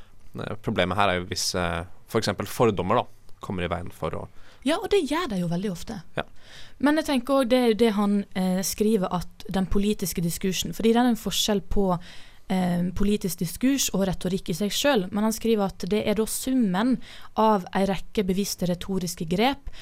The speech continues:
Speaker 2: metaforer og assosiasjoner i den offentlige debatten. Nå har vi jo vært litt inn på det her med assosiasjoner, ehm, og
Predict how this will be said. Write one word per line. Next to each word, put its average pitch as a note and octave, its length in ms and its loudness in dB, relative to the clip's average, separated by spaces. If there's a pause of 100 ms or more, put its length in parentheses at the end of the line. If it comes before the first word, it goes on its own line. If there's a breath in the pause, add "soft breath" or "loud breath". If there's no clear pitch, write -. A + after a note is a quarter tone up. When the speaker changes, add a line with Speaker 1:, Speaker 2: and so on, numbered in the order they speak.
(160 loud breath)
Speaker 2:
metaforer A3+ 800 2
og F#3+ 200 0
assosiasjoner F3+ 840 0
i E3 100 2
den D#3+ 120 2
offentlige - 420 -6
debatten. - 380 -8 (520 loud breath)
Nå A#3 80 6
har C4+ 80 6
vi C4+ 80 6
jo A#3+ 100 8
vært G#3 220 6
litt A3+ 180 0
inn G3 160 2
på G3+ 120 0
det G3+ 80 2
her G3 140 2
med F3+ 340 0
assosiasjoner, G3 920 0 (480 loud breath)
ehm, G3 600 2
og A3+ 360 4